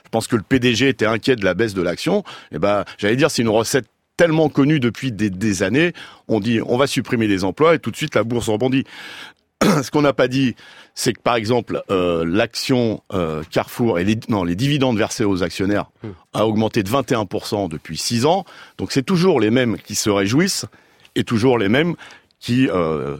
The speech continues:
Speaker 1: subissent les conséquences de, de ces réjouissances. Des, des plans de suppression d'emplois à Carrefour, il y en a eu toutes les années. C'est pour ça que je me permets de dire que le numérique, il a bon dos derrière tout ça. Vous voyez ?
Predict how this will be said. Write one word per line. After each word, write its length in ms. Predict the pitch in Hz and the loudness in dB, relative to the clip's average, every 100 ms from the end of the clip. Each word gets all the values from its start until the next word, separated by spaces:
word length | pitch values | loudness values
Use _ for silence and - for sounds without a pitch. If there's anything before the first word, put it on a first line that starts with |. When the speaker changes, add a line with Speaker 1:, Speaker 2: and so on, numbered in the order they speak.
| - | -8
Speaker 1:
subissent 420 | - 110 135 - | -4 -2 -2 -2
les 80 | 98 | -2
conséquences 520 | 117 104 107 127 139 | -4 -4 -4 -2 -2
de, 240 | 101 92 - | -2 -2 -2
de 120 | 92 | -4
ces 160 | 104 110 | -2 -2
réjouissances. 540 | 98 113 127 170 - - - - - | -2 -2 0 0 -2 -10 -20 -20 -4
Des, 240 | 120 139 | 0 2
des 160 | - 139 | 2 0
plans 160 | 160 | 2
de 40 | 151 | 0
suppression 380 | 151 135 127 135 | 0 0 2 2
d'emplois 260 | 120 147 | 2 2
à 40 | 120 | 0
Carrefour, 400 | 120 - 156 143 | -2 0 2 2
il 40 | |
y 40 | |
en 80 | 104 | 2
a 160 | 117 123 - - | 0 -2 -6 -6
eu 80 | 156 | -4
toutes 220 | 123 120 | -2 -2
les 160 | 127 110 | 0 2
années. 240 | 117 127 95 - - _ | 2 0 -2 -12 -20 _
C'est 160 | - 113 | -10 -2
pour 160 | 135 | 0
ça 140 | 120 139 | 0 0
que 60 | |
je 60 | 113 | 2
me 140 | 110 | 0
permets 380 | 101 113 107 117 | 2 0 2 0
de 60 | 113 | 0
dire 180 | 139 160 | 0 2
que 120 | 156 | 4
le 140 | 117 | 4
numérique, 460 | 113 127 117 147 - | 4 4 4 2 0
il 60 | |
a 80 | 104 | 0
bon 140 | 107 127 | 0 0
dos 140 | 135 | 0
derrière 260 | 95 92 92 | 0 -2 -6
tout 100 | 101 | -6
ça. 140 | 101 | -6
Vous 220 | 87 - | -8 -4
voyez ? 200 | 92 127 | 0 0